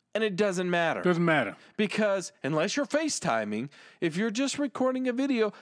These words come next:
Speaker 1: they are not going to hear you.
Speaker 2: Right.
Speaker 1: So nobody cares if you shush them.
Speaker 2: Don't give a fuck.
Speaker 1: <laughs>
Speaker 2: Let me
Speaker 1: As
Speaker 2: tell you
Speaker 1: they
Speaker 2: something.
Speaker 1: say.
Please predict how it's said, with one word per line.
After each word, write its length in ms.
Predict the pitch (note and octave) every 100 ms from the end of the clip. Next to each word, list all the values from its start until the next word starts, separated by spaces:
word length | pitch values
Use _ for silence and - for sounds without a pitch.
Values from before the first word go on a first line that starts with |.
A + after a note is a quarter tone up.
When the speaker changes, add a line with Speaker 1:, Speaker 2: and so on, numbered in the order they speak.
| _
Speaker 1:
they 320 | D#3+ A3 B3+ C4
are 120 | B3
not 400 | G#3+ G#3+ A3 F3+
going 300 | G3 G#3 G3+
to 80 | F#3+
hear 400 | - C#4+ D4 C4+
you. 420 | F3 C#3+ G2+ D#2+ -
Speaker 2:
Right. 280 | A#2+ G2 - _
Speaker 1:
So 200 | - A#3+
nobody 600 | A3+ A#3+ C4 C4+ C#4+ C#4
cares 400 | - B3 A#3 G3+
if 180 | G#3+ A3
you 140 | A#3
shush 420 | - - C#4+ -
them. 300 | - B2+ F#2 F2+
Speaker 2:
Don't 240 | D#3 C3
give 180 | C3 D3+
a 60 |
fuck. 640 | G#2+ - B2+ G3 C4 A#3+ A#3+
Speaker 1:
<laughs> 580 | - - - - F4+ D#5 - - - - -
Speaker 2:
Let 120 | G#3
me 40 | G#3
Speaker 1:
As 40 |
Speaker 2:
tell 100 | F3+
you 60 | F3
Speaker 1:
they 80 | -
Speaker 2:
something. 40 | G#3 G3
Speaker 1:
say. 40 | C#3